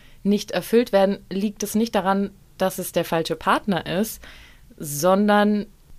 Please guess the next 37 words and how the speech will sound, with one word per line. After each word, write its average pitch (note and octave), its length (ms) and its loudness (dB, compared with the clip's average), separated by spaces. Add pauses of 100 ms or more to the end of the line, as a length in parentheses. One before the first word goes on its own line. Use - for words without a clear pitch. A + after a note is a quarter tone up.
(180)
dass F3 280 -2
die - 140 -6
andere F3+ 280 0
Person F3 400 -2
nicht F3 180 -6
von E3+ 180 -4
diesen E3+ 280 -6
Problemen, F3 680 -2
diesen E3 360 -6
unerfüllten F3+ 580 -2
Wünschen D#3+ 340 -4
weiß. D#3 440 2 (1120)
Bei D3+ 160 -2
dir F3 220 0
ist C4+ 80 -2
es - 40 -2
jetzt C#4+ 180 4
ja A#3 80 4
noch A3+ 100 4
mal G3 120 2
schwieriger, A3 440 0
weil F#3 100 4
du F3+ 100 0
hast F#3+ 160 -4
ja F#3+ 60 -4
gesagt, E3+ 240 -4
du F3 60 -2
hast E3 100 -6
versucht, F3+ 460 -6
es G#3 160 -6
anzusprechen A#3 720 -2
und F3+ 120 -4
da E3+ 120 -4
hat F3 120 -6
er D3+ 100 -4
sauer C#3+ 380 -2
reagiert. A3 680 2